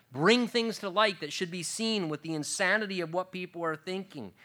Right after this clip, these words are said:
And then, of course, God's word, if not given the opportunity to work in the heart and the mind of a person, if I shut out God's word, then what I'm in essence doing, I am shutting out a degree of light from my mind and from my heart. And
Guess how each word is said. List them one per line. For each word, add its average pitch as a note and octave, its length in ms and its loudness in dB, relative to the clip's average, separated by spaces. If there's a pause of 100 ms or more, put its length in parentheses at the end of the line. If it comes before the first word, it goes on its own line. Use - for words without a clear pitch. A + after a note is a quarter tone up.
(260)
And F3 80 0
then, G#3+ 120 8
of G#3 60 0
course, A#3 220 0
God's F#3+ 380 6
word, A#3 380 2
if C3 100 -6
not F3 300 4
given F3+ 220 -2
the F#3 100 2
opportunity F#3+ 600 2
to F#3 140 -6
work G3+ 540 4 (400)
in E3+ 160 0
the C#3+ 120 4
heart F#3 360 6
and F#3 80 -6
the F3 40 0
mind E3+ 300 2
of D3+ 80 -6
a C#3+ 80 -4
person, A3+ 680 -2 (280)
if C3+ 120 -4
I E3+ 140 6
shut G3 380 2
out G3 280 4
God's D#3 320 2
word, F#3+ 540 0 (200)
then C#3 200 -2
what F3 160 6
I'm D#3+ 140 4
in D3 80 -2
essence E3+ 400 0
doing, D3+ 540 0 (200)
I D#3+ 140 2
am C#3+ 100 0
shutting F#3+ 500 2
out F3 280 4
a C#3+ 40 -4
degree C3+ 360 -2
of A#2+ 120 0
light D3+ 380 2
from B2+ 220 -4
my A2 180 0
mind D3+ 720 -2
and A#2 160 -8
from A#2+ 200 -2
my A2+ 180 -4
heart. D3+ 400 2
And A2+ 140 -8